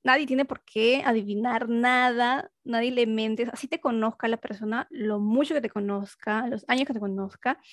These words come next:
es importante ser claros, ¿no? Y, y, y en lo que uno necesita, en lo, en lo que uno quiere. Porque como decíamos, la gente cambia, o sea, hemos cambiado de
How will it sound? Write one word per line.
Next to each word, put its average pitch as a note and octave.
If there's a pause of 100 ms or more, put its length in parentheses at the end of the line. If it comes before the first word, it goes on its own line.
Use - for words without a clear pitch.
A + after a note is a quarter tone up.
(200)
es A#3+
importante A#3
ser - (260)
claros, A3 (100)
¿no? G3
Y, G#3
y, - (100)
y A#3
en A#3
lo G#3+
que G#3+
uno A3
necesita, A#3
en G#3+
lo, A3+
en A#3
lo G#3
que -
uno G#3
quiere. A3+ (360)
Porque G4
como E4
decíamos, A3+
la G#3
gente -
cambia, G#3+
o -
sea, - (120)
hemos B3
cambiado A#3
de A3